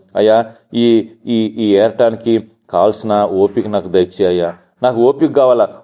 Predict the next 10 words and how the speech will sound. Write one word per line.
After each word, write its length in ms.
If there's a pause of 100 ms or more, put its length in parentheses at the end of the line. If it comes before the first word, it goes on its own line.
ఓపికతోటి 680
వీటిని 460
ఏరాలి, 380
వీటిని 240 (260)
ఒక్కొక్కటి 460
ఏరాలి, 280
ఓపికగా 500
ఏరాలి. 320
ఓపికగా 400
ఏరినప్పుడు 640